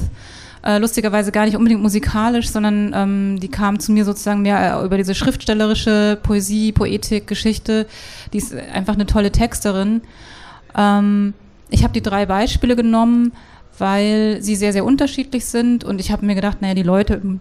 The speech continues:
Nachwuchsworkshop, die sind ja jung, die kommen alle und hören natürlich Hip-Hop. Und es hat, glaub ich, exakt immer <laughs> überhaupt niemand Hip-Hop vorgespielt. Es war echt sehr lustig. Aber vielleicht waren die dann eben auch alle gar nicht mehr so jung.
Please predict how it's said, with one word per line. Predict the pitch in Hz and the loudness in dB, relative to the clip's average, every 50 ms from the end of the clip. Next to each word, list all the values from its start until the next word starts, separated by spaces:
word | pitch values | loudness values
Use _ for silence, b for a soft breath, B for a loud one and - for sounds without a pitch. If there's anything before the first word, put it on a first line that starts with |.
| - - | -4 -4
Nachwuchsworkshop, | 175 180 214 - - 214 202 - - - 214 214 214 - - 226 208 - | -2 -2 -2 -2 -4 -6 -6 -6 -6 -2 -2 -2 -2 -2 -4 -4 -4 -2
die | 208 185 | -2 2
sind | 185 214 196 | 2 2 2
ja | 202 190 | 2 0
jung, | 190 180 196 233 277 285 254 | 0 2 2 4 6 6 6
die | 226 214 202 | 6 4 2
kommen | 202 - 240 233 220 | 0 2 2 2 2
alle | - - 214 214 214 | 2 2 0 0 2
und | 214 214 196 | 0 0 0
hören | 208 220 220 | 2 2 2
natürlich | 214 208 - 196 185 - | 0 0 -2 -2 2 2
Hip-Hop. | 285 311 - - 190 185 - - | 2 2 2 -2 -4 -4 -4 -6
Und | - 196 196 196 | -6 -6 -6 -6
es | - - | -4 -2
hat, | 240 226 233 - - - - - | -4 -4 -4 -6 -20 -20 -12 -6
glaub | 220 208 202 | -6 -4 -4
ich, | 226 - - | -4 -4 -6
exakt | 214 - - 226 240 - - | -6 -6 -4 -4 -4 -2 0
immer | 202 233 247 - | 2 2 2 2
<laughs> | |
überhaupt | 226 220 202 190 233 - - - | 2 0 0 -2 -2 -2 0 2
niemand | 233 233 269 269 240 226 214 220 - - - | 4 6 6 6 4 2 0 -2 -6 -8 -2
Hip-Hop | - 269 277 - 247 202 - - | -2 -2 0 0 -2 -4 -4 -4
vorgespielt. | - 214 208 208 208 220 - - - 226 240 240 196 | -4 -2 -2 0 0 -2 -4 -4 -2 0 0 0 -2
Es | - 202 | -4 -6
war | - - | -6 -4
echt | 208 - - | -4 -6 -6
sehr | - 208 202 190 | -4 -4 -2 -2
lustig. | 208 220 254 - - - 277 277 269 - B B B B B B B B B B B - | 0 0 -2 -2 -2 -2 -2 -2 -2 -4 B B B B B B B B B B B -4
Aber | - 202 202 214 208 | 0 2 2 2 2
vielleicht | 208 - 202 208 214 - - | 2 0 0 0 0 2 2
waren | 214 226 240 | 4 4 4
die | 240 | 4
dann | 214 208 196 | 4 2 0
eben | - 196 196 | 0 0 0
auch | 185 - - | 0 -2 -2
alle | - 196 202 | 0 0 0
gar | 196 202 202 | 2 2 0
nicht | 208 - | 0 2
mehr | - 208 | 0 0
so | 196 196 196 | 0 0 2
jung. | 208 214 240 247 | 2 2 2 2